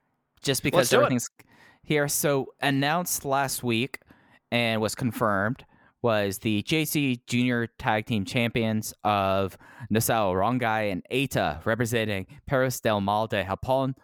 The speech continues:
Speaker 1: will be defending against the Masquerade Tag Team, former Open the Twin Gate Champion team, of Kota Minoura and Jason Lee on Friday, uh, November fifth.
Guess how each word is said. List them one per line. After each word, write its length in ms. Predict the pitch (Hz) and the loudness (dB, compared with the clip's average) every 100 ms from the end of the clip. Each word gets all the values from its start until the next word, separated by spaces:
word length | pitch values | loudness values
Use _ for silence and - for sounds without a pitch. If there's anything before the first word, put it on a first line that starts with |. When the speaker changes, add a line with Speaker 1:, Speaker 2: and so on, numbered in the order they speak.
| - | -6
Speaker 1:
will 140 | 113 135 | -2 0
be 80 | |
defending 640 | 165 165 - 160 190 143 73 _ | 2 0 0 0 0 -2 -6 _
against 540 | 110 113 120 113 104 - | -2 0 0 0 -4 -2
the 100 | 104 | 0
Masquerade 760 | 98 120 123 - 120 110 101 | 2 0 -2 0 0 0 -2
Tag 340 | - 117 110 110 | -2 0 0 -2
Team, 220 | 110 98 | -4 -2
former 320 | - 110 107 | 0 0 0
Open 220 | - 110 110 | 0 0 -2
the 80 | |
Twin 280 | 92 - 202 | -2 -2 0
Gate 220 | 220 98 | 0 -2
Champion 460 | - 107 87 98 85 | -2 -2 0 0 -2
team, 320 | 92 98 90 - - - - - | 0 0 0 -4 -18 -20 -20 -2
of 220 | 104 - | -2 0
Kota 280 | - 170 170 | 2 2 2
Minoura 520 | 147 127 120 120 113 | 2 2 2 0 -2
and 100 | 92 | -4
Jason 480 | - 107 101 107 92 | -2 0 0 -4 -2
Lee 220 | 90 85 - | -2 -2 -2
on 180 | 92 | -2
Friday, 560 | 90 113 98 95 90 87 _ - 113 | 0 0 0 0 -2 -4 _ -20 -8
uh, 220 | - 90 85 | -2 0 0
November 420 | 95 104 101 90 | 0 0 0 0
fifth. 540 | 82 - 104 71 - | -6 -4 -2 -2 -8